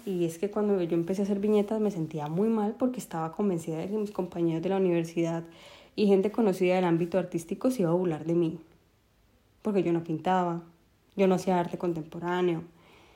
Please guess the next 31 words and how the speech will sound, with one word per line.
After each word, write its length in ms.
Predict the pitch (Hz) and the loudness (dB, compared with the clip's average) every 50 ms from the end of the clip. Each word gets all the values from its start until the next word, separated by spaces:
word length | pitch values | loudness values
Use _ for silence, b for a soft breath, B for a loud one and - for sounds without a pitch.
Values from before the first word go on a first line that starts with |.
| b b b b b | b b b b b
yo 120 | 202 214 | 4 6
no 100 | 202 202 | 8 8
buscaba 420 | 202 202 202 202 - 220 220 220 214 | 8 6 4 2 0 2 2 2 2
figurar 460 | - 233 214 185 190 180 180 180 185 | 2 2 4 4 4 4 4 4 4
en 100 | 202 214 | 6 6
eventos 480 | 196 180 175 175 175 170 165 196 196 190 | 6 6 6 4 4 2 2 2 2 4
de 100 | 190 175 | 4 4
arte 280 | 165 165 165 - 185 | 2 2 0 0 0
reconocidos 540 | 190 196 - 208 190 180 170 170 165 165 156 | 0 0 0 2 2 2 2 2 0 0 2
de 80 | 175 180 | 4 4
mi 120 | 196 190 | 4 2
país, 580 | 190 180 156 156 165 196 233 269 285 277 - - - | 2 0 0 2 2 4 4 4 2 2 -2 -4 -2
y 80 | 214 | 2
al 160 | 202 190 190 185 | 2 2 2 2
final 540 | - 196 175 170 165 160 160 190 254 254 - B B B B B B B B B B B B - - _ _ - | 0 0 2 2 2 2 0 -2 -2 -4 -6 B B B B B B B B B B B B -18 -18 _ _ -6
yo 640 | 214 208 196 190 - 202 190 190 185 190 190 - - - - - - | -4 -4 -2 0 2 4 4 4 4 2 2 0 -4 -10 -18 -14 -6
descubrí 560 | 196 208 208 - - - 196 180 170 170 165 | -4 -2 -2 -2 -2 0 0 2 2 0 0
que 520 | 165 - - 185 190 190 196 190 190 - - - | -2 -2 -2 0 0 0 0 0 -2 -6 -10 -10
hacer 280 | - 185 - 190 170 170 | -10 -8 -6 -4 -4 -2
viñetas 400 | 180 185 180 175 175 190 185 196 | 0 0 0 0 0 0 0 0
era 140 | 190 190 | 0 0
algo 140 | 190 185 190 | 2 0 0
que 100 | 185 208 | 0 0
me 100 | 190 170 | 0 0
gustaba. 480 | 165 170 - - - 339 330 233 180 - - - _ _ _ _ _ _ _ _ - | -2 -4 -4 -2 -2 0 0 -2 -4 -8 -16 -20 _ _ _ _ _ _ _ _ -2
Yo 100 | - 175 | 0 2
me 100 | 185 208 | 2 2
sentía 400 | 233 214 196 202 - 175 170 170 | 2 0 0 0 -2 -2 -2 0
bien 200 | 196 262 320 277 | 2 2 4 4
haciendo 320 | 233 202 - 185 185 185 175 | 4 2 2 0 2 2 2
viñetas. 520 | 165 165 170 170 165 - - 185 - - | 2 2 2 2 0 -4 -12 -16 -18 -20